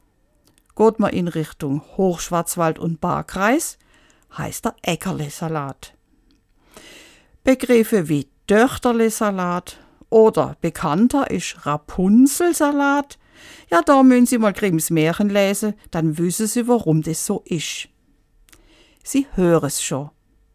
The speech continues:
Ein Salat und eine alemannische Sprachenvielfalt. Ist das nicht unglaublich? Interessant ist, was Wikipedia weiß. Der Feldsalat gehört zu den Baldrian-Gewächs.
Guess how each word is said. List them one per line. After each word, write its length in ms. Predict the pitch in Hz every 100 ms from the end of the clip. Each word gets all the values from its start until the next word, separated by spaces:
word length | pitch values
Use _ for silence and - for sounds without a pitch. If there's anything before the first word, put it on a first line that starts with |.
| -
Ein 160 | 151
Salat 800 | 151 151 139 135 160 269 - - _ _ _ _ _
und 180 | - 196
eine 280 | 220 220 208
alemannische 760 | 208 226 226 220 240 285 277 269
Sprachenvielfalt. 1200 | - - 180 190 220 208 196 185 - 170 160 - _ _ _ -
Ist 360 | 220 190 -
das 300 | 196 180 -
nicht 380 | 190 196 233 - _
unglaublich? 1080 | - 202 208 185 180 170 170 220 240 277 294 - - _ _ _ _ _ _ _ _ _ _ _ _ _ -
Interessant 720 | 185 165 147 - 175 254 -
ist, 380 | 285 - - _ _
was 280 | - 269 -
Wikipedia 960 | 247 254 277 277 - 196 175 180 160 147
weiß. 560 | 147 135 135 - - - _ _ _ _ - - _
Der 100 | 156
Feldsalat 1080 | 143 - 196 220 320 - 247 208 165 147 -
gehört 340 | - 175 156 -
zu 240 | - 185
den 160 | 165 165
Baldrian-Gewächs. 1400 | - 170 233 240 226 208 185 185 196 180 156 - - -